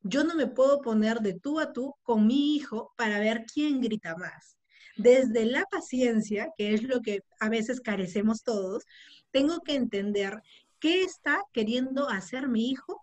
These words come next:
al gritar o al contestarme. Porque pa-, cuando nosotros vemos más allá de las palabras, entendemos que este comportamiento, conducta, como lo queremos también ver, es un llamado de atención. ¿Por qué me está llamando la atención?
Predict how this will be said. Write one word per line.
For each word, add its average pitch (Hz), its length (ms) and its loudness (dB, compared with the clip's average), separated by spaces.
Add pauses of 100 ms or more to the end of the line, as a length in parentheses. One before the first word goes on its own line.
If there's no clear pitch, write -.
al 202 220 2
gritar 196 600 -2
o 247 100 -2
al 202 180 0
contestarme. 196 840 -8 (320)
Porque 247 500 0 (140)
pa-, 226 140 -6
cuando 233 220 2
nosotros 285 440 0
vemos 302 320 0
más 262 220 -2
allá 262 240 -2
de 277 100 -2
las 269 220 -6
palabras, 185 640 -8 (320)
entendemos 262 640 2 (120)
que 220 220 0
este 277 260 -8
comportamiento, 220 840 -6
conducta, 202 560 -4
como 226 240 -2
lo 196 100 -4
queremos 196 360 -6
también 202 420 -2
ver, 202 280 -4 (480)
es 262 180 0
un 302 140 4
llamado 226 440 2
de 196 100 0
atención. 170 680 -2 (220)
¿Por 226 200 -2
qué 285 140 2
me 311 80 4
está 262 200 -4
llamando 247 460 0
la 185 100 -4
atención? 170 500 -14